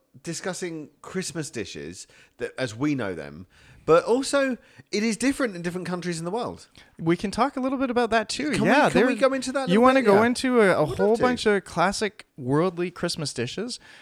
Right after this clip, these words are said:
Speaker 2: and I thought this was kind of fun because I was like, I was looking. I thought with the, uh, we could start off with,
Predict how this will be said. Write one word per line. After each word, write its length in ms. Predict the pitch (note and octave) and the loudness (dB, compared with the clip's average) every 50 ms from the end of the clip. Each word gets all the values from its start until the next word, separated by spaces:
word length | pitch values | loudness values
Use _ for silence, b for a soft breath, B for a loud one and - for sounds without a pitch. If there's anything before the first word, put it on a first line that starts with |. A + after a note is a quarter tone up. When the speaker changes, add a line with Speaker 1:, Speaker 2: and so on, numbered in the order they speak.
| B B B | B B B
Speaker 2:
and 220 | - D#3 E3+ E3+ - | 0 2 2 2 0
I 140 | D#3 F#3 A3 | 0 -2 -2
thought 260 | - - C#4+ C#4+ C4+ | 0 0 0 0 2
this 140 | G#3+ G#3 - | 0 -2 -2
was 140 | G3 F3 - | -2 -6 -4
kind 180 | - E3+ D#3 | -2 -2 -2
of 80 | D3+ C#3 | -2 -4
fun 300 | - - A#2 A2+ A2 A2+ | -4 -4 -4 -4 -4 -6
because 380 | G#2 A2+ - - A#2+ A2+ G#2+ A2 | -8 -8 -8 -6 -6 -6 -4 -4
I 80 | G#2+ | -4
was 180 | G#2+ G#2+ G2 - | -4 -4 -4 -4
like, 200 | A2+ G#2 G#2 - - | -4 -6 -6 -6 -10
I 60 | A#2+ | -10
was 160 | B2 B2+ C3+ | -8 -8 -10
looking. 240 | D3 D3 - C3 - | -10 -10 -12 -14 -14
I 80 | - C3 | -14 -16
thought 320 | - _ - F3+ F#3+ - - | -14 _ -6 -6 -4 -6 -6
with 160 | E3 D#3+ - | -10 -12 -12
the, 280 | F3 E3 E3 E3+ E3+ E3+ | -12 -10 -10 -6 -4 -4
uh, 160 | E3 D#3+ D#3 | -2 -2 -4
we 80 | D3+ C#3+ | -4 -8
could 140 | - D3+ | -10 -10
start 200 | - - E3+ D#3+ | -8 -6 -4 -2
off 280 | E3 D#3+ E3 D#3+ - - | -2 -2 -4 -4 -6 -6
with, 240 | D#3 D#3 D3 - - | -4 -4 -4 -6 -10